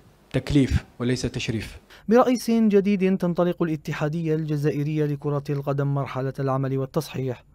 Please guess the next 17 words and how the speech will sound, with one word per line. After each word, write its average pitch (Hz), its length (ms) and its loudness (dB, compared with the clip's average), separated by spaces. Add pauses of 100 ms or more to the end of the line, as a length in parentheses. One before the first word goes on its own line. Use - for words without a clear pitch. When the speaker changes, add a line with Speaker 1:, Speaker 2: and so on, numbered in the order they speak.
(160)
Speaker 2:
فبعد 139 320 0
التصويت 180 560 -4
الذي 190 280 0
كان 175 300 0
لصالح 160 460 -2
وليد 165 320 -2
صادي 160 320 -4
بستة 151 560 -4
وسبعين 147 640 -2
صوتاً 147 460 -4
قال 147 280 0
نعم 143 360 0 (220)
وخمسة 143 600 0
بلا 143 520 0 (120)
وواحد 143 480 4
ممتنع 135 640 2
فقط، 123 420 0